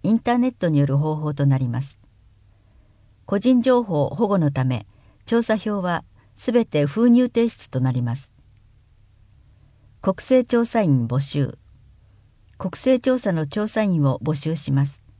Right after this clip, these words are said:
今回は前回に比べると調査票審査がないことや、調査票回収負担が大幅に軽減されています。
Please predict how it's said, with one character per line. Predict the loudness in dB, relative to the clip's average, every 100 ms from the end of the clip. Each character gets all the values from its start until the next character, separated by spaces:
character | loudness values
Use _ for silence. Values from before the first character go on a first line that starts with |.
| _ _ -20 _ _ _ -20 -4
今 | 0 2
回 | 2 0
は | 0 -2 -4 _ _ 0
前 | 0
回 | 2 0
に | 0
比 | -2 -2 -2
べ | -4
る |
と | -2 -2 -2 -4 _
調 | -4 -2
査 | 0 -2
票 | 0 0
審 | 0 -2
査 | 0 0
が | 0
な | 0
い |
こ | -4 -4
と | -2
や、 | -2 -4 -8 -20 _ _ -12
調 | -2 -2
査 | 0 -2
票 | 0 -2 -2
回 | -2 -4
収 | -2 -4
負 | -4
担 | -4 0
が | 0 -2 -6 _ -4
大 | 0 0
幅 | 0 0 0
に | -2 -4
軽 | -4 -2
減 | 0 -2
さ | -2
れ | -4
て | -4
い | -4
ま | -4 -6
す。 | -10